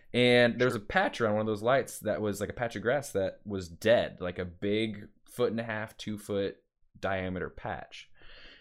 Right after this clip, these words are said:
Speaker 1: And I'm like, "What the heck is going on here?" And I'm, like, looking around. I'm like, it, I don't know, even know what I'm looking for, but, like, I'm looking,
Speaker 2: <laughs>
Speaker 1: I'm looking around the dead grass, and I'm like, "All right, well, there's not, like,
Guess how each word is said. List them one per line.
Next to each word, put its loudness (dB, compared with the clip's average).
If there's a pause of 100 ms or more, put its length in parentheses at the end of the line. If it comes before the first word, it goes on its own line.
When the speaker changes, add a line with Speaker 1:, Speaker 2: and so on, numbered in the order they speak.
(160)
Speaker 1:
And -12
I'm -12
like, -10
"What -8
the -4
heck -8
is -10
going -2
on -2
here?" 0
And 2
I'm, 2
like, 6
looking 4
around. 4
I'm 0
like, 2
it, -8
I -6
don't 2
know, 2
even 2
know 4
what 6
I'm 6
looking 2
for, 0
but, -2
like, -4
I'm -2
looking, 0
Speaker 2:
<laughs> 0
Speaker 1:
I'm 0
looking 4
around 6
the 2
dead 4
grass, 6
and -6
I'm -4
like, 2
"All 6
right, 6
well, 0
there's 2
not, 0
like, 2